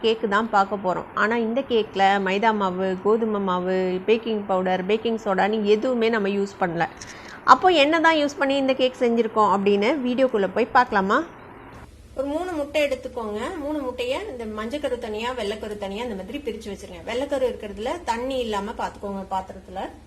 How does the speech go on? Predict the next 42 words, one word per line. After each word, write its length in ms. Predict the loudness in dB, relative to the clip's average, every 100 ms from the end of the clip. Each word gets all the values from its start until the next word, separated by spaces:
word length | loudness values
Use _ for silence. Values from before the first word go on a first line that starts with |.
| -20 -20 -14
இப்ப 100 | -10
இந்த 100 | -6
மாதிரி 140 | -6 -2
தனியா 180 | -2 -2
பிரிச்சு 220 | -6 -8 -10
வச்சிருக்கோம். 340 | -10 -12 -8
இப்ப 140 | -6 -4
இந்த 100 | -4
வெள்ளைக்கரு 380 | -4 -2 -2 -4 -4
இருக்கட்டும். 400 | -6 -8 -8 -8 -12 -12
இந்த 100 | -8 -6
மஞ்சக்கருவை 420 | -6 -8 -8 -8
ஃபர்ஸ்ட் 220 | -10 -12 -14
எடுத்துக்கலாம். 480 | -14 -14 -12 -12 -14 -20 -20 -20 -20 -20 -20 -20 -18
இப்ப 120 | -12 -4
இது 100 | -4
இந்த 100 | -4 -6
மாதிரி 220 | -6 -4 -2
ஒரு 100 | -2 -2
விஸ்க் 240 | -8 -8 -6
வச்சு 260 | -6 -6 -8 -8 -12
நம்ம 160 | -10 -6 -6
மிக்ஸ் 240 | -6 -8 -8
பண்ணிக்கலாம். 480 | -8 -8 -10 -10 -12 -16 -18 -16 -16 -16 -16 -16 -20 -18 -18 -18 -18 -14 -10
இது 100 | -6
கூட 160 | -4 -2 -2
ஒரு 120 | -2 -2
நாலு 260 | -2 -4 -6 -8
டீஸ்பூன் 420 | -10 -8 -6 -6 -6 -6
எண்ணெய், 260 | -6 -8 -12 -14
குக்கிங் 300 | -10 -6 -4
ஆயில் 160 | -4 -4
எடுத்து 180 | -6 -8
வச்சிருக்கிறேன். 380 | -12 -12 -10 -6
நான் 140 | -6 -6
எடுத்து 200 | -8 -10
வச்சிருக்கிறது 360 | -10 -10 -8 -8
சன்ஃப்ளவர் 400 | -8 -8 -6 -6 -4
ஆயில். 140 | -8 -10 -10
எந்த 140 | -4 -2
வாசனையும் 500 | -2 -2 -2 -4 -4 -4
இல்லாத 260 | -4 -4